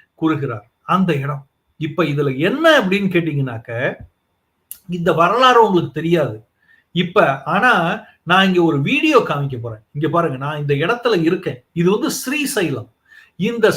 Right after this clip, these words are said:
ஸ்ரீசைலத்துல ஆயிரத்தி தொள்ளாயிரத்தி எழுபத்தி ஏழுல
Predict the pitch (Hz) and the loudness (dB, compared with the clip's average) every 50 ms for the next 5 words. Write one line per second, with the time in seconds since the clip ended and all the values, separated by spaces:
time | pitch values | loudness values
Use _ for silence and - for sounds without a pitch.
0 | - - - 240 311 320 320 320 - - 233 208 185 170 151 143 - 190 214 202 | 0 -6 -4 0 2 2 2 2 4 4 4 4 4 2 -2 -2 0 0 2 2
1 | 160 139 123 123 123 - _ _ _ _ _ _ _ _ _ _ _ _ _ _ | 2 0 -2 -4 -10 -16 _ _ _ _ _ _ _ _ _ _ _ _ _ _
2 | _ - 175 170 220 262 294 311 330 320 311 311 311 311 285 - - 226 226 226 | _ -2 2 4 6 6 6 6 4 4 2 0 -2 -4 -6 -2 2 4 6 6
3 | 233 240 233 220 - - 214 190 170 165 180 208 247 294 302 294 - - - 214 | 8 6 6 2 0 -2 -4 0 2 4 4 4 4 2 0 0 0 -2 -4 -4
4 | 180 156 151 156 190 220 226 196 175 156 147 139 117 113 | -4 0 6 8 10 10 10 10 8 6 2 0 -4 -6